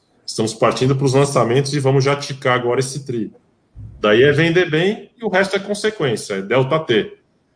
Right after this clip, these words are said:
Daí não tem como, como dar errado, porque daí eu tenho que entregar a obra e eu vou focar se tiver bem vendido os empreendimentos, né? Então, é o que a gente tá esperando aí pro ano que vem.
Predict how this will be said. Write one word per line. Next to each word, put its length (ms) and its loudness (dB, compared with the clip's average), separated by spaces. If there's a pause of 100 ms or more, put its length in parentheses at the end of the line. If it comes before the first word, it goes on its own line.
(240)
Daí 160 2
não 180 4
tem 340 2
como, 320 0
como 240 0
dar 120 4
errado, 320 2
porque 140 -14
daí 80 -2
eu 60 -8
tenho 160 -8
que 100 -12
entregar 340 0
a 60 2
obra 260 -2
e 40 -4
eu 40 -6
vou 200 -6
focar 360 -4
se 180 -10
tiver 200 -2
bem 180 0
vendido 400 -2
os 100 -6
empreendimentos, 720 -6
né? 100 -12 (800)
Então, 420 -4
é 160 -4
o 120 0
que 120 -4
a 40 2
gente 220 -4
tá 100 0
esperando 460 2
aí 80 0
pro 160 -4
ano 120 -2
que 100 -8
vem. 240 -2